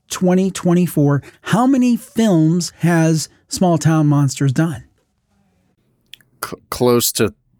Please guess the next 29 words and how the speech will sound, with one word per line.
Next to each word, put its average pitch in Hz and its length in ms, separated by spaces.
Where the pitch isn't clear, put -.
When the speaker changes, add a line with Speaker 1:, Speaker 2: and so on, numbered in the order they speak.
Speaker 2:
close 107 480
to, 95 520
I'm 92 300
trying 165 240
to 147 60
think, 127 320
'cause 104 240
it 123 500
will 127 200
be, 120 520
it'll 131 280
twenty-seven, 156 960
twenty-eight, 135 720
somewhere 127 320
in 113 100
that 113 200
Speaker 1:
Uh-huh. 139 140
Speaker 2:
neighborhood, 123 680
but 117 120
we 123 120
Speaker 1:
That's 123 80
Speaker 2:
already 123 240
Speaker 1:
amazing. 110 220
Speaker 2:
have 101 320
two 123 440
of 95 120
next 98 380
year's 90 220
shot. 87 500